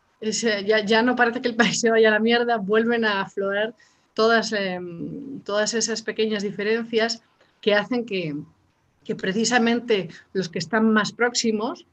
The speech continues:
se alejen, ¿no? Y eso tiene unas consecuencias, eh, políticas y, y para la convivencia terribles, porque, eh,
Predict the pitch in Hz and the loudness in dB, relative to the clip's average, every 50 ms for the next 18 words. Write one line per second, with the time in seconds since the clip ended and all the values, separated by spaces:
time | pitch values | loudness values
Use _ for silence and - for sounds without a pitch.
0 | _ _ _ _ - - - 196 180 208 226 226 - - 165 160 160 160 - - | _ _ _ _ -10 -6 -4 0 2 2 2 0 -2 -4 -4 -6 -6 -6 -8 -12
1 | _ _ - 190 196 196 - 226 220 254 247 247 233 240 240 220 226 220 220 226 | _ _ -6 -4 -2 -2 -2 -2 0 0 0 0 -2 -2 -4 -4 -4 -4 -4 -4
2 | 233 226 247 233 226 - _ _ _ _ _ _ _ _ - 226 214 214 208 202 | -4 -2 -2 -4 -4 -6 _ _ _ _ _ _ _ _ -4 -2 0 0 0 0
3 | 190 190 220 208 214 220 208 240 233 240 233 226 226 - - - - _ _ _ | -2 -2 -2 -2 -2 -2 -2 -4 -2 0 0 0 0 0 -4 -6 -8 _ _ _
4 | - - 143 135 - - - 214 190 202 196 208 202 190 214 208 196 202 208 214 | -16 -12 -12 -10 -10 -8 -8 -4 -2 0 2 2 2 0 0 -2 0 0 -2 -2
5 | 214 247 226 226 208 180 180 226 262 254 247 196 160 - - 180 175 185 185 175 | -2 -4 -4 -2 -2 -2 -2 -2 -2 0 -2 -2 -4 -6 -10 -10 -8 -8 -8 -8
6 | 165 - - _ _ _ _ _ - - - 202 185 175 175 170 165 160 160 | -8 -12 -18 _ _ _ _ _ -20 -18 -14 -12 -10 -10 -8 -8 -8 -10 -10